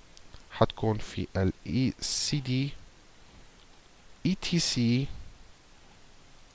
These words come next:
ام او تي دي، آم، which ام او تي دي،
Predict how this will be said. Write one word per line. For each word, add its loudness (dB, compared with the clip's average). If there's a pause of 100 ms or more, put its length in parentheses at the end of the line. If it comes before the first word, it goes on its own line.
ام 4
او 6 (100)
تي 0
دي، 4 (840)
آم، 12 (4000)
which 2 (2000)
ام 2
او 4
تي 0
دي، 2